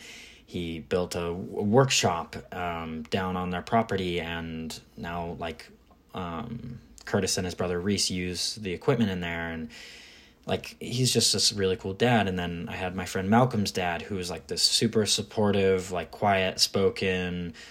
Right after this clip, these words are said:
musician, really amazing guy who really kind of inspired me t-,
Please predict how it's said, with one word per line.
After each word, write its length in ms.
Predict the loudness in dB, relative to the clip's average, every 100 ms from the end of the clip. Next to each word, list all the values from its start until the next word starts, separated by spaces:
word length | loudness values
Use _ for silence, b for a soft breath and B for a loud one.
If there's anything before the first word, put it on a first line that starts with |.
| B B
musician, 1160 | -6 -2 6 6 6 2 0 0 -2 -4 -6 -10 -14 -20 -20 -20 -20 -14 0
really 320 | 6 6 6
amazing 460 | 4 4 4 2
guy 440 | 2 2 2 -2 -6 B B B B B B
who 260 | -6 -2 -2
really 600 | 0 2 2 2 0 -4
kind 160 | -6 -6
of 100 | -4
inspired 560 | -4 -2 2 2 2 -2
me 160 | -4
t-, 140 | -6